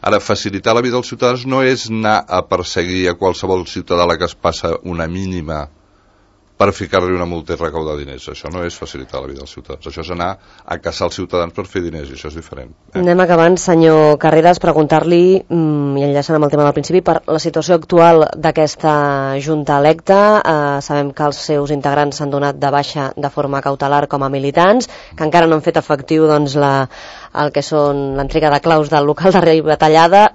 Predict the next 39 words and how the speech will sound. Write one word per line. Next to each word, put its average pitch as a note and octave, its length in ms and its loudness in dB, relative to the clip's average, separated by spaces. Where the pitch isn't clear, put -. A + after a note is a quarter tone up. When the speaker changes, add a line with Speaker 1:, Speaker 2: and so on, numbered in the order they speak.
Speaker 2:
Exactament G3 400 2
això G3+ 100 -4
com F#3 140 2
està D3+ 320 -2
ara? C3+ 140 -4
Speaker 1:
Bueno, G2 180 -2
jo E2+ 80 -2
crec E2+ 160 -6
que F2+ 80 -4
això F#2 80 -12
és E2 80 -10
un F2 160 -8
problema D#2+ 320 -6
que E2+ 140 -6
es - 20 -16
resoldrà D2 1040 -6
molt D2 240 -10
ràpidament. C2+ 480 -12
Molt D2 240 -10
ràpidament, C2+ 480 -12
perquè C2+ 300 -16
això C2+ 260 -18
no C#2 80 -14
és, - 320 -18
no D2 80 -14
és C#2 160 -14
admissible D#2 640 -10
que D#2 160 -8
un D2+ 240 -10
partit C#2+ 480 -12
com D2 140 -8
el C#2+ 40 -12
Partit C#2+ 220 -12
Popular C#2+ 400 -12
no D#2 80 -12
tingui D#2 240 -14
una C#2+ 240 -14
sede C2+ 380 -14
a B1+ 60 -18